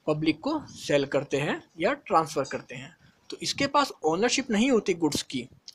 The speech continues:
क्योंकि ownership तो होती है principal के पास, मतलब company के पास। उसके बावजूद भी ये उस product को बिना ownership के customers को या buyers को sell करते हैं,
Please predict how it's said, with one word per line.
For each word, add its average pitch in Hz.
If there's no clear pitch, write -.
क्योंकि 202
ownership 202
तो 202
होती 180
है 294
principal 226
के 165
पास, 135
मतलब 226
company 214
के 151
पास। 143
उसके 202
बावजूद 170
भी 190
ये 185
उस -
product 160
को 220
बिना 180
ownership 190
के 202
customers 254
को 220
या 185
buyers 151
को 139
sell 180
करते 202
हैं, 156